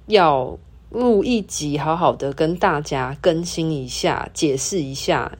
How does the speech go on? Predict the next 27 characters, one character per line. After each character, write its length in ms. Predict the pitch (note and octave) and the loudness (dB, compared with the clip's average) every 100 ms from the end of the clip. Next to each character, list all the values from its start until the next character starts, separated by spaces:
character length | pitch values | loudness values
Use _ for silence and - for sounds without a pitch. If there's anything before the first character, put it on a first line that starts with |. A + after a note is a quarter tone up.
| - | -6
就 140 | F3 | -2
是 140 | E3 | 0
学 180 | E3 C#3+ | 0 0
习 160 | C3+ C#3+ | -2 -6
天 260 | - C3+ | -6 -6
使 140 | D3 C#3 | -4 -6
灵 140 | C3+ | -8
气 200 | C3+ D#3+ | -6 -6
这 140 | D3+ D3 | -2 0
件 220 | D3+ D3+ | 0 -4
事。 260 | - - - - - - - | -6 -6 -10 -12 -14 -12 2
因 160 | F4 | 6
为 80 | F#4+ | 8
我 160 | D#4 F3 | 8 8
觉 100 | F#3+ | 4
得 60 | |
大 200 | G3+ B3+ | 4 4
家 120 | A#3+ | 4
问 200 | A#3 B3+ | 4 6
的 80 | G3 | 4
问 200 | A3 G3+ | 4 2
题 240 | E3+ D#3 C#3 | 0 -6 -4
呢， 240 | C#3 C#3 | -4 -4
基 160 | D3+ G3+ | -4 0
本 180 | F#3+ B2+ | 0 0
上 280 | - D#3 | -2 -2
呢 340 | D3 C#3 C3+ | -2 -4 -6